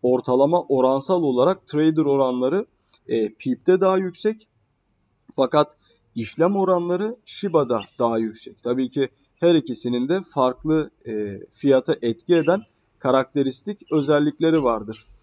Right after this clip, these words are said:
Trader oranları daha istikrar, fakat işlem oranları daha güçlü patlamalar getirir. Anlatabiliyor muyum?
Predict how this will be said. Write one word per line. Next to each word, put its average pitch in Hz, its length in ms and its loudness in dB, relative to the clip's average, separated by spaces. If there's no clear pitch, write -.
Trader 151 360 4
oranları 127 560 2
daha 123 240 0
istikrar, 160 720 -6
fakat 151 400 0
işlem 170 420 0
oranları 160 540 2
daha 160 300 0
güçlü 143 420 -4
patlamalar 131 840 0
getirir. 120 580 -2
Anlatabiliyor 127 680 -2
muyum? 104 200 -14